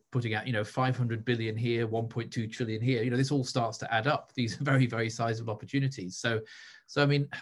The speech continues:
I know this is a very complicated question, but if you can answer it kind of, you know, quickly.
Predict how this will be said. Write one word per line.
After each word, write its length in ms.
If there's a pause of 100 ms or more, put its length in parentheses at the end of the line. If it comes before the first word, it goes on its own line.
(180)
I 40
know 140
this 180
is 80
a 40
very 180
complicated 580
question, 460
but 200
if 100
you 60
can 100
answer 280
it 100
kind 140
of, 100 (160)
you 80
know, 120
quickly. 480